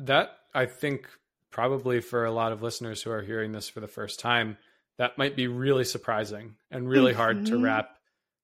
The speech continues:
Speaker 1: one's head around, because you intuitively feel that, right? Like,
Speaker 2: Mm-hmm.
Speaker 1: you might really, really identify with one of those styles and not one of the others. Um,
Speaker 2: Right.
Speaker 1: but from a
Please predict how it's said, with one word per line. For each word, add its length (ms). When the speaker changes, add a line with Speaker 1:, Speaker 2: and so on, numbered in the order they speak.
Speaker 1:
one's 680
head 160
around, 420
because 540
you 480
intuitively 640
feel 300
that, 300
right? 280
Like, 240
Speaker 2:
Mm-hmm. 800
Speaker 1:
you 80
might 280
really, 800
really 360
identify 520
with 200
one 220
of 140
those 420
styles 540
and 200
not 240
one 180
of 60
the 100
others. 380
Um, 80
Speaker 2:
Right. 380
Speaker 1:
but 160
from 440
a 320